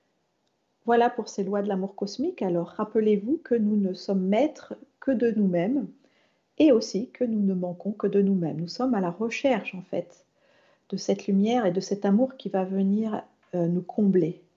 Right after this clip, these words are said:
Donc, pour y arriver, pour trouver cette plénitude, il est important de comprendre qu'il n'existe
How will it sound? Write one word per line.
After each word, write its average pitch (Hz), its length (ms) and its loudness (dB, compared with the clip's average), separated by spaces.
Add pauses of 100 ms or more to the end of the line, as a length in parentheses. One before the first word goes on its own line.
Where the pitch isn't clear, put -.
(840)
Donc, 262 340 2
pour 302 220 6
y 247 240 4
arriver, 208 340 0
pour - 240 -8
trouver 254 320 -2
cette - 260 -4
plénitude, 214 600 -2
il 226 140 0
est - 20 -2
important 208 420 -6
de 285 120 0
comprendre 247 480 -6
qu'il 208 160 -4
n'existe 196 500 -4